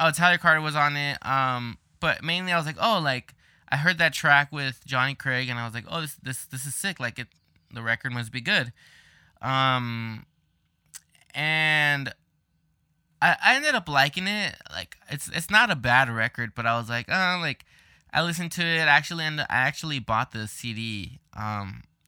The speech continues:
and I listened to it a couple times, and it was good. I liked it,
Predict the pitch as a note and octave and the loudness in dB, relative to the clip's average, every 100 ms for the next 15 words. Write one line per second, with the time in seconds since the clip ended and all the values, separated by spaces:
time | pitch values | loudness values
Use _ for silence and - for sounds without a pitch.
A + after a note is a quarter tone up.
0 | _ - C#3+ D#3 C#3 C#3 D3 D#3 C#3 C3+ | _ -8 -2 0 0 -4 -6 -4 -4 -4
1 | C3 C3+ - B2 A#2+ A#2+ A#2 A2 - - | -8 -8 -4 -2 -2 -4 -10 -12 -18 -20
2 | _ _ _ E3 F3+ C#3 D#3 C#3 B2 C#3 | _ _ _ -4 -4 0 4 4 6 4
3 | G3+ C#3 C3+ | 2 -2 -4